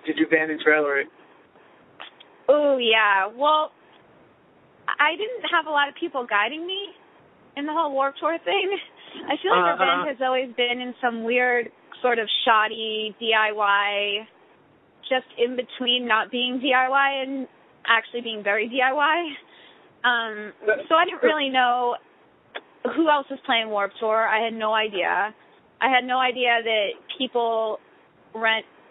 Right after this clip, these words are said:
Speaker 2: I didn't know that bandwagons existed, or that
Speaker 1: <laughs>
Speaker 2: people rent them and share them.
Speaker 1: Yeah,
Speaker 2: I didn't know anything
Speaker 1: yeah.
Speaker 2: about that. So I was
Speaker 1: <laughs>
Speaker 2: like, "I don't know how to do this. The only way I could feasibly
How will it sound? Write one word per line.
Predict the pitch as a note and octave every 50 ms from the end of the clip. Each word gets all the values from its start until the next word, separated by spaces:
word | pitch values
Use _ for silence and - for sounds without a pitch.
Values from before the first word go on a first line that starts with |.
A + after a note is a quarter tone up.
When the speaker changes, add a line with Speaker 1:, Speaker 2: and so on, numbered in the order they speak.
| _ -
Speaker 2:
I | A3+ B3
didn't | F4+ F4+ C#4+
know | B3+ A#3+ A#3
that | A#3 A3 -
bandwagons | - A3 G#3+ G#3 G#3 G3 F#3 F#3+ G3 F#3+ F#3 -
existed, | F3 F#3 F#3 G3+ G3 - - F3+ F3+ F#3 G3+ A3+ A3 - - _ _ _ _ _ _ _ _ _ _ _ _ _ _ -
or | - E3+ G#3+ A3+
that | A3 G#3+ G3 F#3
Speaker 1:
<laughs> | -
Speaker 2:
people | C#4+ C#4 - C4+ B3+ A#3
rent | A3 A3 A#3 C4 -
them | A3+ A3
and | G3+ G3+ - -
share | A3+ G#3+ G#3+ G3+
them. | F3+ D#3+ E3+ F3+ F3+ F#3 A3 A3+ - - - - - _ _ _ _ _ -
Speaker 1:
Yeah, | - D#3 -
Speaker 2:
I |
didn't | G3 G3+ G3 F#3+
know | - - C4
anything | C#4 - F4+ - D4 C4
Speaker 1:
yeah. | B3 A#3
Speaker 2:
about | A#3 B3 D#4+ G4 -
that. | D#4+ C#4+ C4+ G3 - -
So | C#4+ - - C#4+ C#4+ C#4
I | B3 C#4 C#4 C4 A#3
was | C#4+ D4 C#4
Speaker 1:
<laughs> |
Speaker 2:
like, | D4 C#4+ C#4 C#4 C4+ C#4 - - - - - - _ _ _ _ _ _ _ _ -
"I | - C4
don't | C4+ E4 E4+
know | E4+ E4
how | D#4
to | C#4+ A#3+
do | A3+ A3 C#4+ D4+ C#4+
this. | C4 B3+ B3 A#3+ A#3+ -
The | - A#3
only | - B3 B3+ C4+ C#4 C#4
way | C4+ C4 B3 B3 B3
I | G#3+ - A#3 A#3 -
could | A#3 - - -
feasibly | C4+ C4+ C4+ B3+ C4 B3 A3+ B3 A#3+ A#3+